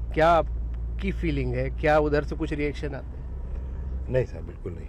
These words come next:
Speaker 2: मसला ये है, <clears throat> प्रशासन को तो न्यूट्रल रहना है
Speaker 1: हम्म।
Speaker 2: और, अ, शासन के साथ चलना है,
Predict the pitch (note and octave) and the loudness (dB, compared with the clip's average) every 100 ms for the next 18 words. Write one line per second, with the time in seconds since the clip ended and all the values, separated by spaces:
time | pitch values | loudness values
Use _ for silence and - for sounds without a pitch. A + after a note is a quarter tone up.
0 | - G#2+ G#2 A#2+ A2+ A2 G#2+ D#3 - - | -10 -8 -4 0 2 2 2 0 0 -6
1 | - - - - - - - D4+ G#3 - | -8 -8 -8 -8 2 4 8 8 8 2
2 | - - - G2 - G#2 - C3 A#2 C3 | -2 -4 -2 -2 0 2 2 4 4 4
3 | B2+ D3 D3 A2+ B2 - B2 F#2 D#2 D#2 | 2 0 0 2 2 2 -2 -2 -4 -4
4 | D2 - - - - - - - - F#2 | -4 -6 -8 -6 -6 -4 -4 -4 0 2
5 | G#2 G#2+ A2 A2+ A2+ G2+ D#3+ - - - | 4 4 4 4 2 0 -2 -2 -2 -2
6 | - F#2+ G2 G2 - A2+ - G#2+ - - | -4 -2 -2 -2 0 2 2 4 2 4
7 | A#2 G#2+ - F2+ E2 | 2 2 -2 -2 -4